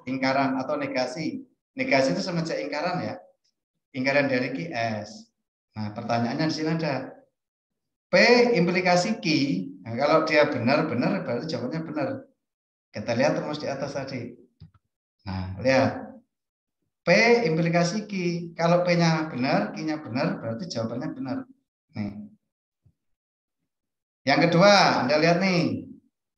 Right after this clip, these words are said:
Dari P Q dulu ya. Lihat rumus-rumus Bapak nih. P Q. Anda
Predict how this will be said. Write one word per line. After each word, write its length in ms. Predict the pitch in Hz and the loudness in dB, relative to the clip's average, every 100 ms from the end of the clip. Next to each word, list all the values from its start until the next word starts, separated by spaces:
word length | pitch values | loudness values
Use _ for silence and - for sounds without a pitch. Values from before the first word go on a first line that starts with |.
| _ | _
Dari 240 | 123 135 139 | -4 -2 0
P 20 | 160 160 | -2 0
Q 20 | 175 | -2
dulu 240 | 170 185 165 | 0 0 2
ya. 400 | 143 156 165 143 | 2 0 -4 -6
Lihat 320 | 160 - - | -6 -6 -12
rumus-rumus 400 | 151 160 156 147 | -6 -4 -4 -6
Bapak 240 | - 156 | -4 -4
nih. 240 | 160 147 - - | -2 -4 -6 -2
P 20 | 165 175 175 175 175 | 2 4 6 4 2
Q. 320 | 190 185 123 - - _ _ _ _ _ | -6 -6 -6 -8 -14 _ _ _ _ _
Anda 160 | 113 | -10